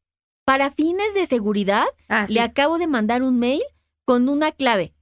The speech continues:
Speaker 1: Y entonces tú eres estúpido diciendo la clave, porque, "Ay, no, pues claro, se ve que es muy seguro, hasta me mandó un mail con otra clave y, y la tercera clave". Todo puede ser fake.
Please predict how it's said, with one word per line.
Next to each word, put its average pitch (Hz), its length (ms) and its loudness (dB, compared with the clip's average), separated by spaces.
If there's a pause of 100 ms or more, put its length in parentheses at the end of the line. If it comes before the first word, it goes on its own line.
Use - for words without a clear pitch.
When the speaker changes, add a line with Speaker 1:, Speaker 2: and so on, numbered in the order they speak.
Speaker 1:
Y 185 80 -2
entonces 185 200 -8
tú 311 140 0
eres 339 220 0
estúpido 294 460 -2
diciendo 240 320 -2
la 214 140 -2
clave, 185 180 -2
porque, 170 240 -4
"Ay, 190 260 0
no, 175 160 -4
pues - 140 -14
claro, 185 260 0
se 143 120 -8
ve 147 120 -4
que 196 100 -2
es 180 60 -2
muy 185 140 0
seguro, 170 300 0
hasta 151 160 -6
me 147 100 -2
mandó 147 240 -2
un 175 120 -2
mail 226 200 -2
con 156 140 -4
otra 160 180 -6
clave 240 340 -2
y, 156 220 -4
y 165 200 -4
la 160 140 -4
tercera 175 240 -6
clave". 214 260 -2 (280)
Todo 277 260 2
puede 254 260 0
ser 214 140 -4
fake. - 240 -8